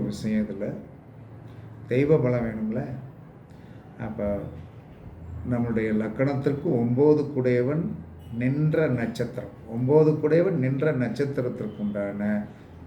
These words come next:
அதிதேவதையை வழிபாடு பண்ணுங்கள். ஒன்பது, நம்மளுடைய லக்கணத்திற்கு ஒன்பது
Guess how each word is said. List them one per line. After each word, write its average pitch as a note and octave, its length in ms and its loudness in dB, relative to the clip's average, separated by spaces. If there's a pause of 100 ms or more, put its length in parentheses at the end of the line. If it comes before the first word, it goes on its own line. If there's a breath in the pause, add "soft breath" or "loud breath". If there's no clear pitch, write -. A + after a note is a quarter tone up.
(100)
அதிதேவதையை A2+ 680 2 (100)
வழிபாடு G2+ 500 -2
பண்ணுங்கள். F2+ 440 -14 (1200 loud breath)
ஒன்பது, B2+ 340 4
நம்மளுடைய A2 380 -2
லக்கணத்திற்கு C3 580 -2 (180)
ஒன்பது C#3+ 360 4